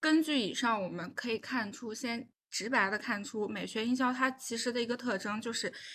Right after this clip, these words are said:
因为颜值，消费者甘愿为它付出更高的价格。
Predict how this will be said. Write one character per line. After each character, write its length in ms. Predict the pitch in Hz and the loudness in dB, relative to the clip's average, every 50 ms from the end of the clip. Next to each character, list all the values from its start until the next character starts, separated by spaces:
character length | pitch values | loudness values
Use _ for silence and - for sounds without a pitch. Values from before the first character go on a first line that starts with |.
| - - - | -14 -4 2
因 120 | 294 302 | 4 6
为 120 | 302 294 285 | 8 8 8
颜 300 | 254 214 190 185 208 240 | 6 4 2 2 0 -2
值， 220 | - 214 190 202 | -2 -2 -2 -2
消 180 | - 233 220 233 | -2 -2 -2 -2
费 160 | 254 240 233 | -2 -2 -2
者 200 | 233 233 175 165 | -2 -4 -4 -4
甘 280 | - - 214 220 240 254 | -2 0 2 2 4 4
愿 240 | 262 247 208 180 - - - | 4 4 2 0 -2 -4 -2
为 140 | 214 202 | -2 -2
它 160 | 214 226 226 202 | 0 0 -2 -4
付 200 | - - 202 190 | -2 -4 -6 -6
出 180 | - - 214 | -6 -6 -6
更 220 | 196 214 208 202 190 | -4 -4 -4 -2 -2
高 200 | 196 196 190 202 | -2 -2 -2 -2
的 140 | 196 180 | -2 -4
价 300 | 185 - 220 190 170 127 | -2 0 2 2 2 2
格。 300 | - - - - - - | 0 -4 -6 -6 -8 -8